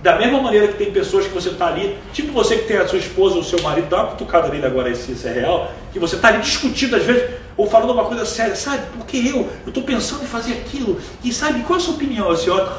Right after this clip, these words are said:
a pessoa, ou a pessoa, ela te fez uma pergunta e dormiu. Essas pessoas têm essa habilidade de dormir rápido. Pois é, a mesma habilidade que você vai ter que ter de ter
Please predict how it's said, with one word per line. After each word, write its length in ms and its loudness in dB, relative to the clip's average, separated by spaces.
a 80 -6
pessoa, 460 -2
ou 100 4
a 40 4
pessoa, 300 2
ela 160 4
te 60 -4
fez 160 0
uma 140 2
pergunta 500 2
e 40 0
dormiu. 460 4
Essas 220 -8
pessoas 340 0
têm 80 0
essa 140 0
habilidade 400 0
de 60 -4
dormir 200 -2
rápido. 320 -4
Pois 180 0
é, 100 6
a 40 4
mesma 180 -2
habilidade 460 -2
que 60 -10
você 140 -10
vai 120 -6
ter 100 -8
que 80 -12
ter 140 -6
de 100 -6
ter 280 -8